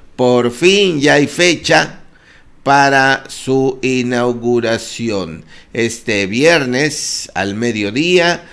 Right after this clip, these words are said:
se va a inaugurar, se va a reinaugurar, mejor dicho, y se va a entregar a los comerciantes. Ahí tiene usted, eh, cómo va, cómo está,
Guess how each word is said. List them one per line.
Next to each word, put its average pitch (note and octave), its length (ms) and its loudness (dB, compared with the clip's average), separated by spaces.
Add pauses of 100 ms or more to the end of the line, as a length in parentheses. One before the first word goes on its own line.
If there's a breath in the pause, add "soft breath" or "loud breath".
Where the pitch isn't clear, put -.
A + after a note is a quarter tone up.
(160 loud breath)
se A2 240 -6
va A#2 380 0
a A2 140 0
inaugurar, G#2+ 640 -2
se C3 140 -4
va D#3 120 0
a C#3+ 240 0
reinaugurar, B2 840 -2
mejor A2 320 -8
dicho, C3 520 -4
y A#2+ 180 -4
se A#2 140 -6
va G#2+ 380 -2
a G2 220 -4
entregar G2 720 -6
a G#2 160 -2
los G2 400 -8
comerciantes. F#2+ 1300 -8
Ahí G#2+ 240 -6
tiene A2+ 380 -4
usted, C#3+ 460 -2 (380 loud breath)
eh, A#2 260 -2
cómo B2 260 -4
va, C3 380 0
cómo C3 240 -2
está, F#3 540 -2